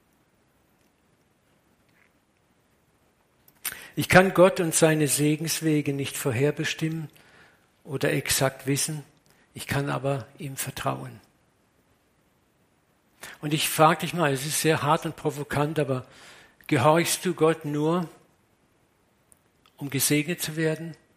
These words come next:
Oder gehorchst du ihm und folgst ihm, weil du ihn liebst? Also ich muss sagen, ich, ich tue das sehr vieles,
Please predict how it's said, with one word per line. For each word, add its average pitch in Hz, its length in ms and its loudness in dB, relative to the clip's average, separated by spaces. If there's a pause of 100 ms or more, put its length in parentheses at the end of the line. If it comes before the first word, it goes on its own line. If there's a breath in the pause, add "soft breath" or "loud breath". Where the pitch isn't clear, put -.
(1500)
Oder 135 140 -6
gehorchst 123 480 -6
du 151 40 -8
ihm 127 300 -10 (500)
und 120 120 -12
folgst - 420 -8
ihm, 131 120 -10
weil 123 140 -4
du 123 100 -12
ihn 120 80 -14
liebst? 110 500 -10 (2500)
Also - 260 -6
ich 147 120 -6
muss 127 200 -6
sagen, 117 300 -4
ich, - 400 -12
ich - 140 -16
tue 135 160 -10
das 117 220 -6
sehr 151 180 0
vieles, 147 540 -4